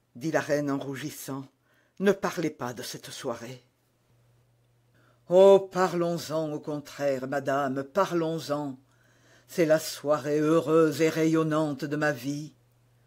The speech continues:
Vous rappelez-vous la belle nuit qu'il faisait ? Comme l'air était doux et parfumé, comme le ciel était bleu et tout émaillé d'étoiles.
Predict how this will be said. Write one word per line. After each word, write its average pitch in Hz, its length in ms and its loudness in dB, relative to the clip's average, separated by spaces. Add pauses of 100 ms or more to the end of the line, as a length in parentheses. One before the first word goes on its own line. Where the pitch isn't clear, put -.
(640)
Vous 135 200 -4
rappelez-vous 143 800 -4
la 139 140 0
belle 135 400 -4
nuit 135 360 -4
qu'il 135 220 -8
faisait ? 139 580 -10 (840)
Comme 143 320 2
l'air 139 420 4
était 135 280 -4
doux 127 440 -4
et 131 60 0
parfumé, 131 880 -6 (840)
comme 147 340 4
le 151 120 2
ciel 147 420 0
était 147 240 0
bleu 131 500 -2 (360)
et 165 120 4
tout 180 460 -4
émaillé 156 460 0
d'étoiles. 139 880 -2